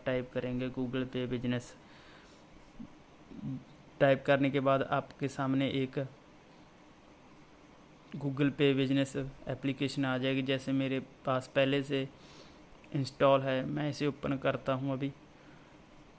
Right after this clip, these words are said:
इसे ओपन करने के बाद आपके सामने एक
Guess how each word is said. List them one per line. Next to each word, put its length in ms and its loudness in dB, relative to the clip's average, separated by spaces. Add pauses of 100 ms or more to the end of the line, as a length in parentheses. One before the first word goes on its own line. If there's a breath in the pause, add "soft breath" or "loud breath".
(600)
इसे 140 0
ओपन 260 2
करने 280 4
के 120 2
बाद 340 4 (1400)
आपके 260 -2
सामने 420 2
एक 180 -4